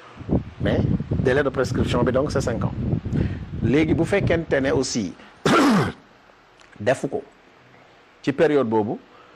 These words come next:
wanewul ne aussi contesté na, bëgg nañu defaraat procès bi, su boobaa dañuy jàpp ne daan biñ ko daan dafay définitive. Mooy maanaam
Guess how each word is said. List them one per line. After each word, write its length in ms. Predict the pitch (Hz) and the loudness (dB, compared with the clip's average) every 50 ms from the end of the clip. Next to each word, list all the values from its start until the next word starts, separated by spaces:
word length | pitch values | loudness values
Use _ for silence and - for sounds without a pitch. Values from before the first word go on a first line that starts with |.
| - - - - - - - - - - - - - - - - - - - 82 101 | -20 -20 -20 -20 -20 -20 -20 -20 -20 -20 -20 -20 -20 -20 -20 -20 -20 -16 -12 -4 -2
wanewul 560 | 123 147 165 180 175 170 160 160 156 151 147 | 0 2 2 4 4 4 4 6 6 6 6
ne 100 | 143 147 151 | 4 4 2
aussi 560 | - 147 139 135 - 156 139 123 113 98 82 - - - - - - - _ - - - - | 0 -2 -2 -2 0 0 0 0 0 -2 -6 -10 -14 -20 -20 -20 -20 -20 _ -20 -20 -6 -2
contesté 560 | 170 170 170 - - - - - - - 113 | -2 -2 -2 -2 -6 -6 -8 -6 -4 -2 -2
na, 140 | 113 151 220 - - - - - - - - - - - - - - - - - - - - - - | 0 -2 -4 -6 -8 -16 -20 -20 -20 -20 -20 -20 -20 -20 -20 -20 -20 -20 -20 -20 -20 -20 -20 -14 -12
bëgg 300 | 104 101 147 160 151 170 156 | -4 0 0 0 2 2 2
nañu 240 | 156 151 143 139 131 | 2 2 2 2 2
defaraat 380 | 127 139 - 143 135 131 123 - - | 0 0 0 0 0 0 0 -2 -2
procès 300 | - 127 110 - - 104 | -4 -4 -4 -2 -4 -4
bi, 140 | - - - - - - - - - - - - | -2 -4 -4 -6 -6 -6 -6 -6 -6 -6 -6 -6
su 200 | - - - 135 | -6 -6 -4 0
boobaa 320 | 123 131 135 131 139 135 | 2 2 2 4 4 2
dañuy 280 | 131 127 127 127 123 117 117 | 2 2 0 -2 -2 -2 -2
jàpp 220 | 127 120 - - 123 | -2 -2 -2 -4 -6
ne 100 | 117 110 | -6 -6
daan 320 | 107 113 117 120 120 127 | -6 -2 -2 0 0 0
biñ 160 | 117 120 123 | -2 -4 -4
ko 120 | 120 123 107 | -4 -4 -4
daan 220 | 101 113 113 113 | -4 -4 -4 -4
dafay 200 | 107 - - 90 98 | -6 -6 -6 -8 -6
définitive. 1040 | - - 117 - 127 117 110 104 - - 117 110 107 101 95 92 90 80 - - - - - - - - - | -6 -8 -4 -2 -2 -2 -2 -4 -6 -6 -6 -4 -4 -4 -6 -8 -12 -14 -16 -18 -20 -20 -20 -20 -20 -20 -10
Mooy 180 | 107 113 117 113 | -6 -6 -4 -4
maanaam 440 | 113 120 120 117 117 113 123 147 | -2 0 0 0 0 0 0 -2